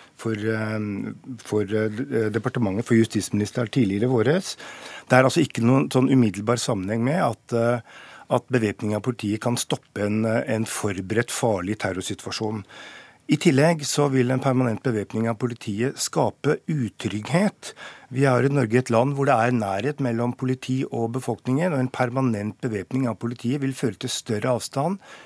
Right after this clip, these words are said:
mellom befolkningen og politiet, og politiet vil ikke ha den samme, på en måte, tillitsskapende effekt i, i befolkningen.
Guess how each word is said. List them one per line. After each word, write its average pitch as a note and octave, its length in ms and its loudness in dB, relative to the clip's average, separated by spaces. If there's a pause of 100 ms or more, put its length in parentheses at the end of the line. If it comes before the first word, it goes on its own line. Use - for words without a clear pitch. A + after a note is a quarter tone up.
(140)
mellom A#2+ 360 -2
befolkningen A#2 560 -2
og A#2 80 -4
politiet, B2 420 -2
og E3 100 -6
politiet A#2+ 300 -4
vil B2 160 0
ikke B2+ 240 -4 (400)
ha G#2 140 -2
den B2+ 120 0
samme, A2 300 -2
på C3 160 -6
en A2+ 80 -4
måte, B2+ 100 -2
tillitsskapende A2+ 800 -2
effekt - 380 -6
i, A2+ 260 0
i G#2+ 240 -4
befolkningen. G2 640 -8